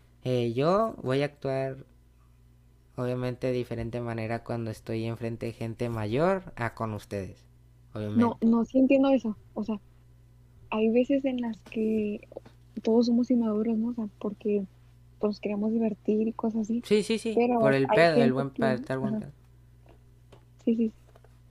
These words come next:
Speaker 2: Pero, o sea, hay gente que tiene actitudes así como de niño en situaciones serias.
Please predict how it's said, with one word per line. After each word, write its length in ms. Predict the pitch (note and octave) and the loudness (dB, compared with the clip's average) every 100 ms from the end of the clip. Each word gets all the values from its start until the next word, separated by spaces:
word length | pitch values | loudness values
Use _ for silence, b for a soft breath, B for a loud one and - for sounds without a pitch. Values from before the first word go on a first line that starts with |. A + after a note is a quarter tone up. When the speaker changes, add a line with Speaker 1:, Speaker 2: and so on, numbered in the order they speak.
| - | 0
Speaker 2:
Pero, 380 | A#3 A#3+ A#3 - | 2 4 0 -2
o 100 | A3 | -4
sea, 100 | A3 | 0
hay 80 | G#3+ | 0
gente 300 | A3+ A3+ A#3 | 0 -2 0
que 120 | A#3 | 0
tiene 260 | - A3 A3 | 0 -2 -2
actitudes 560 | - A3 A3 G#3+ A3 A3+ | -4 -4 0 0 0 -4
así 220 | - G#3 | -4 -6
como 600 | A3 G#3+ G#3+ G#3 G#3 G3+ - - - - - - - - - - - - - _ | -2 -2 -2 -2 -4 -6 -12 -20 -20 -20 -20 -20 -20 -20 -20 -20 -20 -20 -20 _
de 180 | A3 A3+ | 2 4
niño 340 | A3 A3+ C4+ C#4 | 6 6 6 4
en 80 | |
situaciones 580 | A#3+ A#3 A3 G3+ A3 A3+ | 2 0 -2 -2 -2 0
serias. 300 | A#3+ A3 G#3 | -2 -2 -4